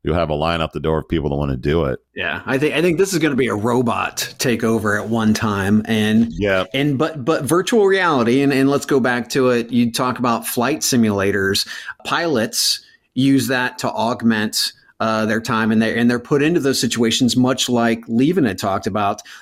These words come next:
Speaker 2: those dangerous situations. How would they actually fare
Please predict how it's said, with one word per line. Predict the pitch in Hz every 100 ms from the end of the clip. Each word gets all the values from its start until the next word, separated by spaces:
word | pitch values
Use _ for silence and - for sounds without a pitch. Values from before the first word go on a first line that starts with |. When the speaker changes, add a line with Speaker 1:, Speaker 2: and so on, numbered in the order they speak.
| -
Speaker 2:
those | 120 117
dangerous | 117 120 135 123 117
situations. | 135 117 117 113 113 117 107
How | - 113 120 120
would | 120 117 107
they | 113
actually | 110 110 - 110 110 107
fare | 104 - 113 110 104 104